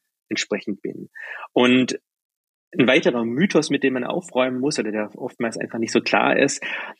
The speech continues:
eine einzelne Seite rankt in der Regel nicht nur mit einem Schlüsselwort, mit einem Keyword, sondern mit im besten Fall Tausenden von verschiedenen Kombinationen.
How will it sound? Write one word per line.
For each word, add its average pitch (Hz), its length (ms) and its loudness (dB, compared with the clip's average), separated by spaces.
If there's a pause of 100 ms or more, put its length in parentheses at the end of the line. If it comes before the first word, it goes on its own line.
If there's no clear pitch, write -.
(520)
eine 165 380 6
einzelne 139 400 0
Seite 127 560 -2 (840)
rankt 131 440 4
in 135 160 -4
der 117 180 4
Regel 131 540 6 (300)
nicht - 260 -6
nur 131 100 0
mit 113 180 -4
einem 110 360 -4
Schlüsselwort, 120 640 4
mit 113 80 -2
einem 117 220 -2
Keyword, 131 400 2
sondern 117 220 0
mit 117 200 0 (360)
im - 60 -18
besten 123 380 0
Fall 117 420 2 (440)
Tausenden 107 840 2
von 110 180 -4
verschiedenen 104 640 -2
Kombinationen. 98 960 0